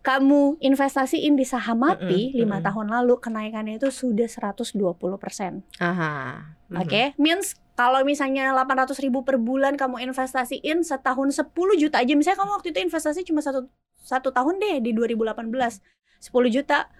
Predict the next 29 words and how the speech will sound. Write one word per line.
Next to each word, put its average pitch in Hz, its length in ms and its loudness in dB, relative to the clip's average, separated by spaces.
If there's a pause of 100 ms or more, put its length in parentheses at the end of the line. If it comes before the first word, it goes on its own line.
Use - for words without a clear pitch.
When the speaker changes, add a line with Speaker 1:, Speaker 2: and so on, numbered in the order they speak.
(100)
Speaker 1:
maka 302 200 -2
uang 302 180 2
kamu 262 200 2
sebenarnya 247 500 2
sekarang 254 340 0
udah 220 220 2
jadi 208 280 -2
dua 220 300 0
puluh 311 960 -2
dua 233 160 6
juta 226 300 -2
or 277 100 -2
dua 226 160 2
puluh 214 300 -6
empat 214 180 0 (140)
juta, - 260 -4
Speaker 2:
Iya, 139 220 -6
iya. - 20 -
Speaker 1:
gitu. 180 220 -10 (380)
Speaker 2:
Mhm. 170 100 -4
Speaker 1:
Dari 285 180 4
situ 330 180 2
aja 320 200 4
deh 339 160 4
kamu 277 160 4
berpikir. 247 340 2
Jadi 208 240 0
kamu 302 240 2
mau 277 300 0